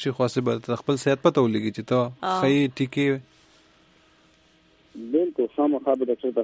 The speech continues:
Speaker 3: خامخا چیک اپ ته کوي.
Speaker 2: <laughs>
Speaker 3: او ما باندې ش-، شهزاده صاحب، بالکل تر اوسه پورې الحمدلله الله پاک ساتلی یم که نه؟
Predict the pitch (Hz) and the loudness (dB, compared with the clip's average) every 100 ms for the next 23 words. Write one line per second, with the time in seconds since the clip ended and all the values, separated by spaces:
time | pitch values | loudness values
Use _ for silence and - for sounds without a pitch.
0 | - 123 - 120 - - 113 107 - 110 | -2 -4 0 -2 0 -2 -2 -4 -6 -2
1 | 107 117 135 135 170 185 196 - _ - | 2 2 4 2 -2 -8 -10 -16 _ -2
2 | 139 175 196 170 160 147 143 143 135 123 | 0 2 0 0 2 2 4 4 2 0
3 | 123 - - - 139 131 135 175 165 139 | -4 -6 -6 -2 0 2 0 0 0 0
4 | 151 135 127 131 147 143 127 131 120 98 | -2 -2 -2 2 2 0 0 -2 -2 -2
5 | - 151 143 131 123 131 - 127 123 117 | 0 2 2 2 2 0 -2 -4 -2 0
6 | 131 139 120 113 120 | 2 2 0 -2 -2